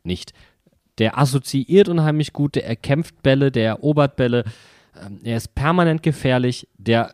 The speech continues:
schwirrt da um, äh, um Ajorg rum teilweise. Das ist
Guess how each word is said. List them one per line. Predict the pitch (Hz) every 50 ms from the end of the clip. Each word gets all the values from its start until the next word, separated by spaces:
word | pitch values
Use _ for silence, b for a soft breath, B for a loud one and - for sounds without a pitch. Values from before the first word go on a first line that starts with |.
| - -
schwirrt | - - - - 110 98 104 139 175 208 202 - - -
da | 139 139 147 147
um, | 131 - - - 143 139 135 131 131 123 - -
äh, | 120 117 117 113 113 113 101 -
um | - 127 131
Ajorg | 107 117 113 101 110 117 135 156 - -
rum | 110 127 151 165
teilweise. | - 127 107 104 98 98 98 98 95 120 113 b b b b b _
Das | - 110 101 -
ist | - 120 -